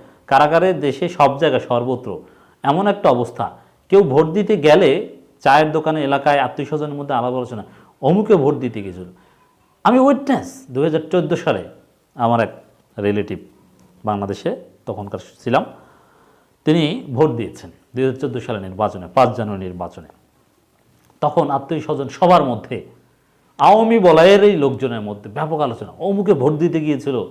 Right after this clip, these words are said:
পাঁচ", চিন্তা করেছে, ভোট দিতে গিয়েছিল, ওরে বাবারে, পাঁচ জানুয়ারি ভোট দিতে গিয়েছিল। মানে, এখন ভোট দিতে গেলে সে আলাদা কোনো প্রাণীর মর্যাদা পায়, মানে, আলাদা একটু,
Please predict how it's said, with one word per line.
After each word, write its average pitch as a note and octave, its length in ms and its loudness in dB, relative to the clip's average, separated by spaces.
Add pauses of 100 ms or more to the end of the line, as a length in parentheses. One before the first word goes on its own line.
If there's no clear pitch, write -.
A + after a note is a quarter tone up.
(500)
পাঁচ", A2 220 -6 (120)
চিন্তা F#3+ 360 -4
করেছে, D3+ 380 -4
ভোট A#2+ 220 -6
দিতে B2+ 280 -10
গিয়েছিল, A#2 400 -8
ওরে - 560 -14
বাবারে, G#2+ 480 -6 (380)
পাঁচ D#3 200 0
জানুয়ারি D#3 440 -2
ভোট A#2+ 220 -6
দিতে C3+ 300 -8
গিয়েছিল। B2+ 400 -8 (880)
মানে, G#3+ 140 2
এখন F#3 280 2
ভোট D#3+ 200 4
দিতে G#3 300 2
গেলে F#3 280 6
সে G3+ 320 2 (200)
আলাদা F3+ 300 4
কোনো F3+ 180 0
প্রাণীর E3 420 4
মর্যাদা C3+ 420 -2
পায়, A2 160 -6
মানে, B2+ 160 -4
আলাদা D3+ 320 4
একটু, D3 240 -2